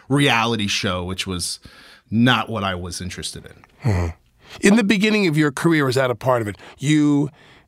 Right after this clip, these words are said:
Speaker 2: enlisting people to talk, is that a skill you developed?
Speaker 1: Oh, I think so. I think there's a lot, there, you know, remember, there's a lot going on behind the scenes when, when I do these projects. There's a lot happening, as you know. There's a lot of development happening. There's a lot of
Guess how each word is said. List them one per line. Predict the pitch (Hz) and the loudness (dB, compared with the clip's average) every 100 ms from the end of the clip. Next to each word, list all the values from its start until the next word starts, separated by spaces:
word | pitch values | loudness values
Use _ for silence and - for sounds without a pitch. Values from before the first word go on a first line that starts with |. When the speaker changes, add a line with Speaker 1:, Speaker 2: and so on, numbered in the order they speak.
| _ | _
Speaker 2:
enlisting | 143 135 165 - 160 127 | 2 2 2 0 -2 -2
people | 131 131 117 | -2 -2 0
to | - | -2
talk, | - 147 107 | 2 0 2
is | 117 | -2
that | 117 | -2
a | |
skill | - - 160 143 | -4 -2 0 0
you | 123 120 | 0 -2
developed? | 110 107 98 87 - - - - | 0 0 -2 -4 -8 -10 -6 0
Speaker 1:
Oh, | 180 | 0
I | 143 | 0
think | 147 135 | -2 -2
so. | - 135 | -2 -2
I | 123 | -2
think | 127 143 | -2 0
there's | 147 135 | 0 0
a | |
lot, | 135 131 | 0 -2
there, | 151 147 | 0 0
you | 139 | 2
know, | 139 | 2
remember, | 135 131 151 151 131 117 | 2 2 2 2 0 -2
there's | 101 123 113 | -4 -4 -4
a | |
lot | 117 123 131 127 | -2 0 0 0
going | - 123 120 | -2 0 0
on | 113 | 0
behind | 110 117 113 | 0 0 0
the | 104 | -2
scenes | - 117 117 104 101 | -2 0 0 0 -2
when, | 104 104 | -2 -2
when | 104 113 | -2 -2
I | 110 | -2
do | 110 135 127 | 0 0 2
these | 120 101 | 0 -2
projects. | - 117 117 120 101 - - | -2 -2 -2 -4 -6 -8 -2
There's | 135 | 0
a | 147 | 2
lot | 147 | 2
happening, | 139 131 120 104 | 0 -2 -4 -6
as | 98 104 | -4 -4
you | 120 | -2
know. | 113 101 95 92 | 0 0 -4 -6
There's | 107 117 | -4 -2
a | |
lot | 127 127 | 0 2
of | 120 95 - 117 | 0 -4 -12 -10
development | 120 135 127 113 98 | -2 0 0 -4 -4
happening. | 120 113 110 110 107 | 0 0 0 0 0
There's | 107 104 | 0 -2
a | |
lot | 107 110 110 | 0 0 0
of | 107 98 - | 0 -4 -10